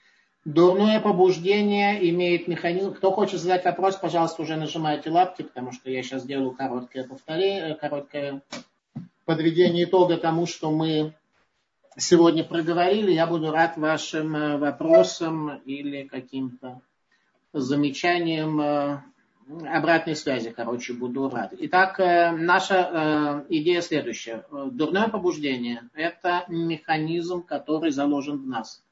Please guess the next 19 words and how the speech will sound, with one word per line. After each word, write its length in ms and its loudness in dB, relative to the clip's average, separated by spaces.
Богом. 500 -2
Механизм 600 2
эффективный, 760 -2
работающий, 920 0
который 400 0
устремляет 640 4
нас 260 0
в 100 -20
трёх 220 0
направлениях. 800 -2
Кина, 520 0
тава, 560 2
вековод. 600 -2
Зависть, 520 2
страсти 920 0
и 260 0
стремление 560 -4
к 40 -14
славе. 380 -10